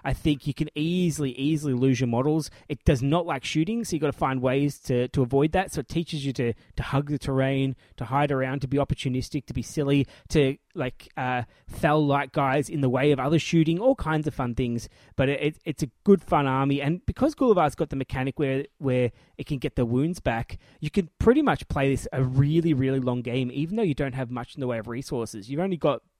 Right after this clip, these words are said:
basically Gullivar's might and Barrow Wight's will,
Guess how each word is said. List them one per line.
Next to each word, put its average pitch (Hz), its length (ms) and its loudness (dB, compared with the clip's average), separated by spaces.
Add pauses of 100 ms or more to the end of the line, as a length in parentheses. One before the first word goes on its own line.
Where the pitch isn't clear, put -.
basically 123 380 -6
Gullivar's 127 580 -4
might 127 360 -4 (320)
and 127 360 -6
Barrow 131 280 2
Wight's 127 360 -2
will, 147 400 4